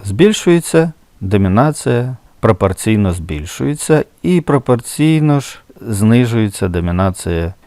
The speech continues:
U S D T. Тобто планомірно U S D T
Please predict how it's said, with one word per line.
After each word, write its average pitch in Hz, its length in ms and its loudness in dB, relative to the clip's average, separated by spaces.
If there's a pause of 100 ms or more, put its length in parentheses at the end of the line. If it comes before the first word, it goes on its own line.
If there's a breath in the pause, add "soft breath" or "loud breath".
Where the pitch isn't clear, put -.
(140)
U 90 200 -2
S 85 40 -2
D 85 160 -8
T. 78 340 -10 (320)
Тобто 156 500 0 (380)
планомірно 117 720 2 (240)
U 104 200 -2
S 92 40 -2
D 95 300 -6
T 202 240 0